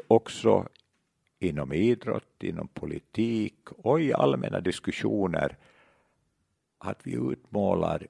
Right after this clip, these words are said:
gärna vår motståndare som en fiende. Vi talar ofta oss, om oss själva, ger vi oss ett moraliskt mandat. Det är vi som är kloka, de som är dumma.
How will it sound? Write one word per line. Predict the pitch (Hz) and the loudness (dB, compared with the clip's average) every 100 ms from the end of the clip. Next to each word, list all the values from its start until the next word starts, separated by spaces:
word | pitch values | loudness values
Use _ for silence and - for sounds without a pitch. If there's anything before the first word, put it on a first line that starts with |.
| _ | _
gärna | 95 98 117 143 139 117 92 78 - | 2 6 8 8 6 4 2 2 2
vår | 90 87 80 - _ _ _ | 4 6 4 0 _ _ _
motståndare | 87 113 123 - - - 78 71 67 - 71 71 - _ _ | -2 0 0 -2 -10 -2 -2 -2 -6 -6 -6 -10 -12 _ _
som | - - 78 | -14 -10 -8
en | 82 | -8
fiende. | - - 107 92 65 - - - - - _ _ _ _ _ | -10 -14 -8 -8 -8 -12 -16 -20 -20 -20 _ _ _ _ _
Vi | 92 92 | -2 -2
talar | - 104 104 98 92 85 | 2 4 6 6 6 6
ofta | 95 - - 101 | 4 2 2 6
oss, | 85 85 - - | 6 4 -4 -16
om | - 87 82 | -6 -4 -2
oss | 80 - | -2 -4
själva, | - - 101 117 107 80 71 - | -14 0 2 4 2 2 2 0
ger | 85 82 80 | -4 -2 0
vi | 80 | 0
oss | 73 - | -2 -4
ett | - - | -10 -4
moraliskt | 76 76 85 87 85 76 - _ | 0 2 4 4 2 0 -6 _
mandat. | 65 64 60 85 95 92 - - - - - - - _ _ _ | -6 -6 -4 0 0 0 -6 -20 -20 -20 -20 -20 -20 _ _ _
Det | 92 | -8
är | |
vi | 92 92 104 | -2 -2 0
som | - 87 | -2 -4
är | 76 | -6
kloka, | - 82 85 - 76 | -4 -2 -2 -4 -6
de | 69 73 78 | -4 -6 -6
som | - 76 67 | -10 -8 -6
är | 67 | -6
dumma. | - 76 78 76 71 | -6 -8 -10 -14 -16